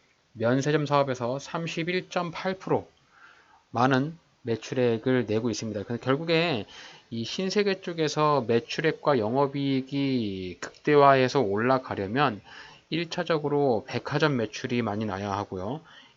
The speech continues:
이 차 면세점 매출, 자, 삼 차는 신세계 인터내셔널 자회사의 매출이 올라가면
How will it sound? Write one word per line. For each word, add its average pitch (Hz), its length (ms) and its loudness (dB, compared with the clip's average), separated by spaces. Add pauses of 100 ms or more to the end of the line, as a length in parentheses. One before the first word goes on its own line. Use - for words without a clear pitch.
이 120 200 -4
차 131 420 0 (180)
면세점 143 680 2
매출, 107 520 -6 (320)
자, 104 160 -10
삼 165 320 -6
차는 170 500 0
신세계 180 540 -2
인터내셔널 131 800 -2 (600)
자회사의 120 520 -2
매출이 123 480 -2
올라가면 117 800 0